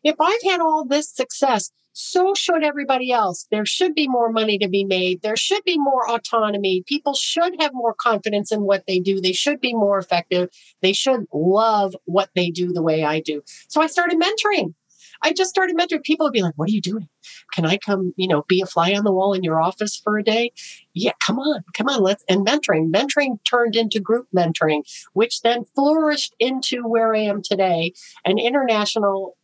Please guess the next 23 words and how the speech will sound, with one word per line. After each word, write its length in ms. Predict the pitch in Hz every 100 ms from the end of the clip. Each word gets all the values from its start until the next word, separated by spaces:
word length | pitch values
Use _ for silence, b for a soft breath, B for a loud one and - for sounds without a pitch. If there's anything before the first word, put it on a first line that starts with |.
| _
online 460 | 196 220 233 214 202
training 340 | 202 202 185
program 400 | 180 175 165 170
for 320 | 160 156 165 156 B B -
healthcare 360 | 208 - 208 185
professionals 720 | 185 214 202 190 156 160 b b b -
who 340 | 233 214 196 -
wanna 260 | 185 202
focus, 480 | 190 214 202 175 165
who 180 | 202 185 160
are 320 | 185 202 202
nutritionists, 640 | 180 - 190 - 180 180 -
or 60 | 180
they 80 | 175
wanna 240 | 180 175
focus 400 | - 202 190 -
on 140 | 175
nutrition 440 | 170 170 185 175 165
in 100 | 160
their 120 | 156
practice 460 | - 202 - 180 -
because 360 | 180 185 180
it's, 280 | 202 190